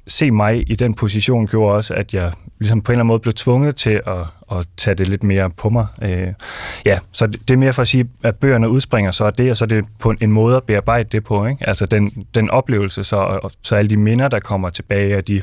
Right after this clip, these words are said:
følelser, det vækker, og de tanker, det jo så også, øh, sætter gang i. Så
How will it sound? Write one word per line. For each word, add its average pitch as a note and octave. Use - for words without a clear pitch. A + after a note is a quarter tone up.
følelser, A#2
det G2+
vækker, G#2
og F#2+
de G#2+
tanker, A2+
det G#2
jo F#2
så G2
også, F#2+
øh, -
sætter F#2
gang F#2
i. F2
Så G2+